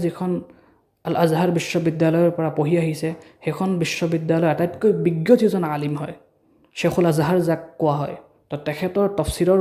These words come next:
পৰা মই ৰেফাৰেন্স দিছোঁ। যদি তেখেতৰ হিম্মত আছে, দম আছে, তেনেহ'লে শ্বেখ তান্তাৱী ৰহমতুল্লাহ আলাইহিৰ এগেইনষ্টত তেখেতৰ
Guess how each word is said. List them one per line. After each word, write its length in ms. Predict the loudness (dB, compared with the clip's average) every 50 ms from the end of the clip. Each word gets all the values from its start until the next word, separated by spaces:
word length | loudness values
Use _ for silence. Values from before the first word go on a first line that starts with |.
| 2
পৰা 120 | 0 -2 -2 -2
মই 80 | -2 -2 -2
ৰেফাৰেন্স 300 | -4 -4 -6 -4 -4 -4 -6
দিছোঁ। 260 | -6 -8 -8 -12 -12 -14 -10 _
যদি 120 | -10 -6 -6 -6
তেখেতৰ 260 | -6 -2 0 0 0 2 2
হিম্মত 300 | 2 2 2 2 0 -2 -2
আছে, 120 | -2 -4 -6 0 2
দম 140 | 2 2 4 2
আছে, 160 | 0 0 -4 -6 -6 -12 -20 -20 -20 _ _
তেনেহ'লে 320 | -2 0 2 2 2 2 0 0 0
শ্বেখ 240 | 2 2 2 2 2 -2 -8 -16 -20 -20 -20 _ _ _ -4
তান্তাৱী 480 | -2 -2 0 0 0 2 2 2 2 0 -2 -6 -14 -20 -8 -8
ৰহমতুল্লাহ 540 | -6 -4 -4 -4 -4 -2 -2 -2 0 -2 -2 -2 -2 -2
আলাইহিৰ 320 | 0 0 0 0 -2 -2 -4 -4 -4 0
এগেইনষ্টত 500 | 2 2 2 2 0 -2 -4 -4 -4 -4 -4 -12 -12 _
তেখেতৰ 320 | -8 -6 -6 -2 0 2